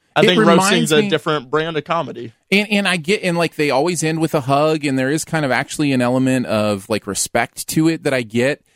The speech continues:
Speaker 2: It reminds me a lot of the same reasons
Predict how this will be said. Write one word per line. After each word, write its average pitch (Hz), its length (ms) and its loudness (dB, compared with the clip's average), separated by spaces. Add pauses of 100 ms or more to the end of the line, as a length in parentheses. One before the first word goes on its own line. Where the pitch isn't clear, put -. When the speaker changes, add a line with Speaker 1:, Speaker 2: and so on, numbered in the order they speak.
(160)
Speaker 2:
It 151 120 -2
reminds 151 560 0
me 170 180 0
a 113 120 0
lot 104 500 -2
of 120 140 -2
the 117 80 -2
same 131 340 0
reasons 123 580 0